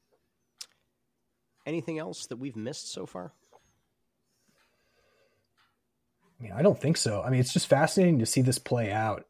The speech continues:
Speaker 2: And, um, really, it's just, it, as someone who's, who's been kind of been watching the D S A and just to see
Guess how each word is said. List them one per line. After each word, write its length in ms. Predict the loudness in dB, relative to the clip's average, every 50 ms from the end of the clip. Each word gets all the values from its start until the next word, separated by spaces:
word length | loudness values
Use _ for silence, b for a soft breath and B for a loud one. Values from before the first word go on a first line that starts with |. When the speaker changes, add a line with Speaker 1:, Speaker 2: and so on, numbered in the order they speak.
| _ -8
Speaker 2:
And, 420 | -4 -4 -2 -2 -2 -2 -4 -6 -10 _ _ _ _ _ _ _ -8 -4
um, 360 | -4 -4 -4 -4 -6 -10 -12 _ _ _ _ _ _ _ _ _ _ _ _ _ _ _ _ _ _ _ _ _ _ _ _ _ _ _ _ _ -6
really, 300 | -2 -2 0 0 0 -2
it's 100 | -2 -2
just, 260 | -4 -4 -4 -4 -4
it, 320 | -4 -4 -4 -6 -10 -12 -12 -14 -10 -6 -4
as 100 | -2 2
someone 260 | 4 4 4 6 6
who's, 200 | 4 4 2 2
who's 140 | 0 0 0
been 160 | 0 0 0
kind 160 | 2 2 4
of 40 | 4
been 160 | 2 0 0
watching 360 | -2 0 0 0 0 0 0
the 100 | 0 0
D 160 | 0 0 0
S 180 | -2 -2 -2 -2
A 240 | 0 0 0 0 0
and 120 | -2 -6 -8 B B B B B B
just 160 | -8 -6 -2
to 100 | -2 0
see 500 | 0 2 2 4 4 4 4 2 2 B